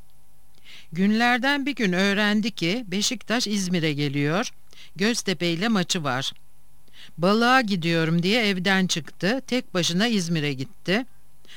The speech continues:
Alsancak Stadı'nda ilk kez Beşiktaş'ı seyretti.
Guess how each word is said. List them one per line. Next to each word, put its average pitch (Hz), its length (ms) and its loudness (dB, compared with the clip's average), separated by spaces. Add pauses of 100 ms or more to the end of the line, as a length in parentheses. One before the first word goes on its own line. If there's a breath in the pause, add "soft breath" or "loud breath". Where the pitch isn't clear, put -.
(180 loud breath)
Alsancak 202 760 2
Stadı'nda 170 580 0
ilk 240 320 -2
kez 202 260 0
Beşiktaş'ı 170 540 0
seyretti. 143 720 -4